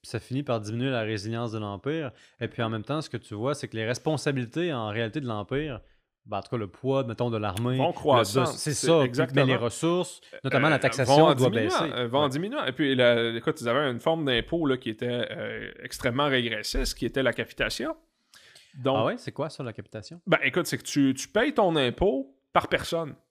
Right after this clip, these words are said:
Speaker 2: Donc, que tu sois un sénateur, là, qui gagne, euh, que sais-je, là, quatre cents, euh, livres d'or par année,
Speaker 1: Mhm.
Speaker 2: ou ben non, un paysan, là, qui a à peu près
Speaker 1: Qui
Speaker 2: rien à
Speaker 1: gagne
Speaker 2: ton
Speaker 1: pas
Speaker 2: nom.
Speaker 1: de livres d'or par année.
Speaker 2: Euh,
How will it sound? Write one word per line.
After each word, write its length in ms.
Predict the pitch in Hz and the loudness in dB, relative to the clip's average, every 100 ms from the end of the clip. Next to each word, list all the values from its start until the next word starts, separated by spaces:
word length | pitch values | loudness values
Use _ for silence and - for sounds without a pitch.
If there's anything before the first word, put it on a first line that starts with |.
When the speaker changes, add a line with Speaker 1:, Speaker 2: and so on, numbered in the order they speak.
| _ _ _ _ _ _ - | _ _ _ _ _ _ 0
Speaker 2:
Donc, 220 | 156 185 | 2 2
que 40 | 175 | 0
tu 100 | - | -2
sois 420 | - 220 269 220 | -4 -2 0 0
un 320 | 143 131 131 | 0 0 0
sénateur, 760 | 127 208 190 156 180 180 202 160 | -2 -2 0 0 0 -2 0 0
là, 140 | 170 | -2
qui 180 | 170 - | -4 -4
gagne, 440 | 131 147 160 139 | 0 0 0 -2
euh, 260 | 117 113 113 | -4 -2 -4
que 160 | 113 117 | -4 -4
sais-je, 400 | - 156 135 123 | -4 -6 -6 -6
là, 120 | 127 | -6
quatre 200 | 135 127 | -6 -8
cents, 380 | - 165 160 151 | -8 -8 -8 -6
euh, 340 | 113 85 90 104 | -8 -10 -10 -8
livres 280 | 156 175 | -6 -4
d'or 340 | 127 147 160 - | 0 2 2 0
par 160 | 123 117 | -2 -2
année, 340 | 113 139 160 - | -2 -2 -6 -8
Speaker 1:
Mhm. 300 | 107 123 123 | -8 -6 -2
Speaker 2:
ou 20 | |
ben 120 | 123 | 0
non, 320 | 147 156 135 117 | 0 0 -2 -2
un 200 | 110 113 | -2 -2
paysan, 600 | 151 156 123 135 160 156 | 0 0 0 0 -2 -2
là, 140 | 143 | -4
qui 140 | - | -4
a 60 | 113 | -4
à 40 | |
peu 100 | 113 | -4
près 180 | 123 123 | -2 0
Speaker 1:
Qui 60 | 117 | 0
Speaker 2:
rien 100 | 139 | 0
à 40 | |
Speaker 1:
gagne 80 | 123 120 | 2 2
Speaker 2:
ton 40 | 117 | 4
Speaker 1:
pas 80 | 143 | 4
Speaker 2:
nom. 40 | |
Speaker 1:
de 60 | 127 | 4
livres 180 | 131 117 | 2 4
d'or 220 | 120 127 | 4 6
par 140 | 123 | 6
année. 240 | 117 117 131 - | 4 2 -4 -8
Speaker 2:
Euh, 40 | - | -6